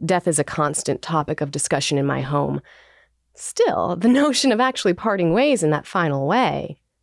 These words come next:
it's not easy. Which is why I can't imagine what it would be like to consider the daily imminent possibility that Reed Morgan's wife faced. The following is Reed Morgan in conversation with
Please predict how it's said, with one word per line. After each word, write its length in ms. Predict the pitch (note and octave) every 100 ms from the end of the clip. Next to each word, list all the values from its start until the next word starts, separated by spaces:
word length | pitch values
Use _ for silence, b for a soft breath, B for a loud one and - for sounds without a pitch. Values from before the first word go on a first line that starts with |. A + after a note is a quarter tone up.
| _ _ _ _ _ _ _ _ _ _
it's 120 | -
not 160 | G4+ A#3
easy. 420 | E4 - - - _ _ _ _ _ _ _ _ _ _
Which 180 | - -
is 140 | G#3+
why 300 | - A3+ A3 _ _ _ _ _ _ _ _
I 60 | A3+
can't 280 | - G#4+ -
imagine 760 | G#3 E3 E3 G#3+ A#3 E4 E4 F4 b b _
what 160 | A3+
it 80 | C#4
would 180 | C4+ G3
be 160 | F#3 A3+
like 260 | B3+ C#4
to 120 | - -
consider 440 | G3+ - A3+ A#3
the 100 | G3+
daily 480 | F3+ - F3 A3 A#3
imminent 380 | - G#3 G#3 -
possibility 760 | - E3+ - D#3+ D#3 E3+ G3
that 240 | F#3 E3+ - _
Reed 280 | D#3+ F#3 E3
Morgan's 460 | E3+ E3+ E3+ D#3
wife 220 | D3+ D#3 -
faced. 480 | - E3+ - - _ _ _ _ _ _ -
The 80 | F3
following 480 | G#3+ G3+ A3 A3
is 200 | A3 E3
Reed 200 | E3+ F#3
Morgan 320 | F3+ E3 D#3+ D#3+
in 140 | D#3
conversation 600 | - D#3+ E3+ E3+ D#3+ D3+
with 120 | D3